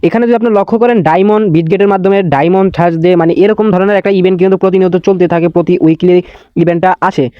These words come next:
So, কিভাবে এগুলোতে জয়েন করে পার উইকে আপনারা বিশ থেকে তিরিশ, চল্লিশ, পঞ্চাশ ডলার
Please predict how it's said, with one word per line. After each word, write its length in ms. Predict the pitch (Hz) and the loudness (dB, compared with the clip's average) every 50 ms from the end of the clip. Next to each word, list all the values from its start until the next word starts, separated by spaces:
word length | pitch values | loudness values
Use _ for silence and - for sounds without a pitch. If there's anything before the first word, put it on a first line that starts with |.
| - _ - - | -20 _ -6 -4
So, 80 | 196 | -2
কিভাবে 260 | 180 220 214 233 247 233 | 0 0 0 2 0 0
এগুলোতে 280 | 208 214 220 220 226 | 0 0 0 0 -2
জয়েন 220 | 170 165 170 190 196 | -2 0 -2 -2 0
করে 300 | - 214 214 220 220 214 208 _ _ - | 0 0 0 2 0 0 -4 _ _ -4
পার 260 | 170 165 170 175 185 - _ _ _ _ _ _ _ _ _ _ _ - - | -2 0 0 0 -2 -4 _ _ _ _ _ _ _ _ _ _ _ -2 -2
উইকে 300 | 170 202 196 - 220 214 | 0 0 0 0 -2 -2
আপনারা 380 | 196 202 202 202 202 202 202 - - - | 0 0 0 2 0 0 -2 -4 -4 -2
বিশ 200 | 143 180 180 - | 0 0 0 0
থেকে 140 | 190 180 | -2 -2
তিরিশ, 200 | 180 196 196 196 | 0 0 -2 0
চল্লিশ, 200 | 170 190 185 180 | 0 0 -2 0
পঞ্চাশ 260 | - 185 190 185 190 175 | -2 -2 -2 0 0 0
ডলার 240 | 175 175 180 180 | 0 2 2 0